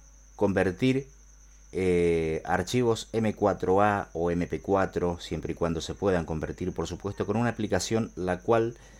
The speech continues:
se llama Easy C D, eh, Easy C D Recorder, algo así se llama,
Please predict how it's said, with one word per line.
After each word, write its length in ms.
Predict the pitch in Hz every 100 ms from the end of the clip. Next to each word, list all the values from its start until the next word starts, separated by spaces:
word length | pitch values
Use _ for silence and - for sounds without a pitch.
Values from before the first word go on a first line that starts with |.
| -
se 220 | - - 87
llama 440 | 104 104 104 107 - - - - -
Easy 520 | 104 104 - 110 107 - - - - - - - - -
C 320 | - - 92
D, 300 | 90 92 80 - - - - -
eh, 960 | 92 90 85 82 80 80 78 78 73 69 - - - - - - -
Easy 260 | 101 101
C 160 | 98 95
D 120 | 101
Recorder, 480 | 92 87 95 82 78
algo 120 | 80
así 320 | 80 92 87 - - - 95 -
se 160 | -
llama, 320 | 80 87 95